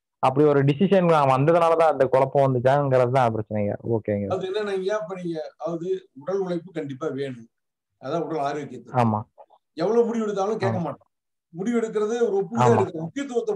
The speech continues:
Speaker 2: புரியாம முடிவு எடுக்கிறதுல பிரயோஜனமே இல்ல. ஆனா உடம்பு கெட்டுருச்சுன்னு
Speaker 1: கரெக்ட்டுங்க.
Speaker 2: வச்சுக்கோங்களேன்.
Speaker 1: சரிங்க.
Speaker 2: நம்ம time இல்லைன்னு சொல்றோம்.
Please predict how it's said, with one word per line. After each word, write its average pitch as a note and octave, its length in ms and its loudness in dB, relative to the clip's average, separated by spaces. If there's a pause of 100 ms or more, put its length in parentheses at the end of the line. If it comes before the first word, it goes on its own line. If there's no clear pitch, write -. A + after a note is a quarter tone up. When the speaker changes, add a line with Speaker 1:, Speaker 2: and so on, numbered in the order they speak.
Speaker 2:
புரியாம A#3+ 420 -6
முடிவு A3+ 220 -4
எடுக்கிறதுல G#3+ 320 -4 (100)
பிரயோஜனமே G3 360 -2
இல்ல. A#2 300 -12 (460)
ஆனா G#3 180 -4
உடம்பு A3 360 -2
கெட்டுருச்சுன்னு A3 380 -2
Speaker 1:
கரெக்ட்டுங்க. G#2+ 360 0
Speaker 2:
வச்சுக்கோங்களேன். - 160 -8 (1200)
Speaker 1:
சரிங்க. A2 400 4
Speaker 2:
நம்ம A2+ 260 -4
time B3 240 0
இல்லைன்னு B3 340 -2
சொல்றோம். F#3+ 380 -4